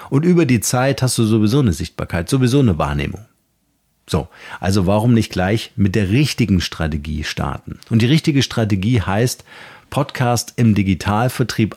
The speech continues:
einzusetzen, um Beziehungen aufzubauen zu Menschen. Und mit Beziehungen meine ich echte Beziehungen. Weil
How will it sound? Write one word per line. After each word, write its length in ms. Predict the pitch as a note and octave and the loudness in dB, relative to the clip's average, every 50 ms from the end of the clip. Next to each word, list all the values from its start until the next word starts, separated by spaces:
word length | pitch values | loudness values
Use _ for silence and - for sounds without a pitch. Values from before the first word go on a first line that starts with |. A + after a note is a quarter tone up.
| _ | _
einzusetzen, 880 | - G#2 A2 A#2+ B2+ - - A2+ G2+ F#2 G2+ G2+ G2 - - G#2 F#2 E2+ - - - - _ - | -4 -2 0 0 0 0 0 -2 -2 0 -2 -2 -2 -2 -2 -2 -2 -2 -4 -10 -20 -20 _ -2
um 420 | - C3+ C#3 D3 D#3 D#3+ E3 D#3+ C3+ - | 2 2 4 6 4 4 4 2 0 0
Beziehungen 960 | - G#2+ G#2 - - - - - D3+ D#3+ E3 D#3 C#3+ C#3 C3+ C3 B2 B2 - - - | 0 0 0 -2 -4 -10 -6 -4 0 0 2 2 2 2 0 0 -2 -2 -4 -6 -4
aufzubauen 840 | - A2 A#2+ A#2+ - - - - G2 D#2+ D2+ D#2+ D2 D2 D2 D#2+ D2+ | -2 -2 -2 -2 -4 -6 -8 -6 -6 -4 -2 -2 -2 -2 -4 -6 -6
zu 160 | - - B2 | -4 -2 0
Menschen. 580 | G#2+ F#2+ F2 F2+ E2+ - - - F2+ F2 F2 F2+ _ _ _ _ _ _ _ _ _ _ _ _ - - - - - _ - | 0 2 0 -2 -4 -6 -8 -10 -12 -12 -14 -18 _ _ _ _ _ _ _ _ _ _ _ _ -20 -20 -20 -20 -10 _ 2
Und 80 | G#2 | 2
mit 180 | G#2+ A2+ G2+ - | 2 2 2 -2
Beziehungen 640 | A2+ G2+ - - - B2 C#3 D#3+ E3 D#3 D3 C#3 C3 | -4 -2 -2 -4 -2 0 2 4 4 6 6 6 4
meine 360 | A#2+ G#2+ G#2+ A2+ B2 C3 B2+ | 4 4 2 2 2 2 2
ich 320 | B2+ A#2 - - - _ _ _ _ _ _ | 0 -2 -4 -12 -18 _ _ _ _ _ _
echte 320 | - A2 G#2 - - G#2+ E2+ | -2 -2 -2 -2 -2 -4 -2
Beziehungen. 640 | D2 F2 D2 - - - D#2+ D2 C#2 C#2 - - - _ _ _ _ _ _ _ - - - - - - _ _ - | -2 -4 -6 -6 -6 -4 -4 -4 -4 -6 -8 -10 -14 _ _ _ _ _ _ _ -20 -20 -20 -20 -20 -20 _ _ -4
Weil 500 | F2+ F2+ F#2 G#2 B2 C3 C3+ C3 A#2 | -2 0 2 2 2 2 2 0 -2